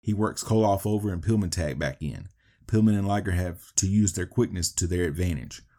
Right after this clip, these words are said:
More quick tags as they work over the shoulder of Koloff. They each take the shoulder and run it into the corner, trying to take away Koloff's ability to hit the Russian sickle. Koloff powers up and shoves Liger off. Liger comes back with a shoulder block,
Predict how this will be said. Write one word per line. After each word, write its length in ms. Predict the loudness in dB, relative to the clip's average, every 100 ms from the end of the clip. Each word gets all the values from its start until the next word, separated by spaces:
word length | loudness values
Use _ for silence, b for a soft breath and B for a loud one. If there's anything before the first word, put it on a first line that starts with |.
| b
More 180 | 0 0
quick 300 | -2 -6 -4
tags 400 | -4 -2 -4 -4
as 140 | -6
they 100 | -6
work 320 | -6 -6 -4
over 220 | -4 -4 -6
the 180 | -6
shoulder 380 | -4 -2 -2 -2
of 100 | -4
Koloff. 540 | -4 -4 -4 -8 -14 -20 _ _ _ -6
They 100 | -2
each 280 | -2 -2
take 360 | -2 -4 -4 _
the 80 | -4
shoulder 400 | 0 0 0 -2
and 160 | -2
run 160 | -2 0
it 80 | 0
into 240 | -2 -2
the 120 | -4
corner, 340 | -4 -4 -2 -4
trying 300 | -4 -4 -4
to 60 |
take 260 | -4 -4 -2
away 180 | -4 -4
Koloff's 480 | -4 -4 -4 -4 -4
ability 340 | -4 -2 -2
to 100 | -4
hit 220 | -2 -4 -4
the 100 | -4
Russian 320 | -2 -2 2
sickle. 480 | 2 0 -6 -12 -14 _ _ -18 -4
Koloff 360 | 0 2 0
powers 380 | 0 0 0 0
up 220 | -2 -2
and 120 | -4
shoves 480 | -4 -4 -2 -2 -4
Liger 460 | -4 -4 -4 -2 -2
off. 300 | -2 -4 -14 _ _ _ -2
Liger 260 | 2 2
comes 240 | 2 0 2
back 260 | 2 0
with 120 | -2 -6
a 40 |
shoulder 320 | -2 -2 -2
block, 440 | -4 -4 -4 -6